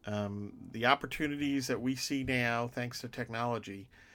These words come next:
don't fit what the old industry was used to, and they're still having a tough time adjusting to it. And that's, excuse me, why,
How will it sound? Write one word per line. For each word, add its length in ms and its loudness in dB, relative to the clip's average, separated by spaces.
don't 300 4
fit 320 4
what 140 0
the 120 2
old 220 4
industry 560 -2
was 200 0
used 280 -2
to, 220 -8
and 160 -2
they're 240 0
still 240 -2
having 200 2
a 40 4
tough 220 -2
time 360 -2
adjusting 460 -4
to 120 -4
it. 140 -6
And 100 -6
that's, 360 0
excuse 360 -2
me, 120 0
why, 560 6